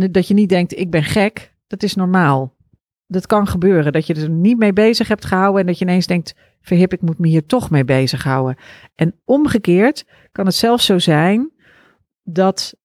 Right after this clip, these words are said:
als je, mocht je weten dat je geen kind wil en mocht je per ongeluk zwanger worden, dat je dan ineens de ervaring krijgt, "Ik wil het toch."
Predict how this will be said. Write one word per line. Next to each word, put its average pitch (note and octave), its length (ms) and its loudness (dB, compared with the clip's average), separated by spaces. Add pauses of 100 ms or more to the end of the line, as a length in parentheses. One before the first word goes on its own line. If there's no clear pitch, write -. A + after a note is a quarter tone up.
(400)
als A3 260 0
je, G#3 80 0
mocht G3+ 340 0
je F3+ 260 2 (280)
weten G3 400 2
dat F3 160 -2
je E3+ 60 -6
geen E3+ 220 0
kind F#3 280 -2
wil D#3+ 340 0
en E3 400 -6 (100)
mocht E3 280 -10
je E3 80 -6
per E3 220 -4
ongeluk G#3 480 0
zwanger D3+ 380 -4
worden, D3+ 480 -4 (500)
dat F#3+ 260 0
je G3+ 80 2
dan F#3 200 2
ineens G3 420 2
de - 100 -2
ervaring F#3+ 720 2
krijgt, - 840 -4 (1000)
"Ik - 160 -10
wil F3+ 120 0
het D#3 180 -4
toch." - 520 -2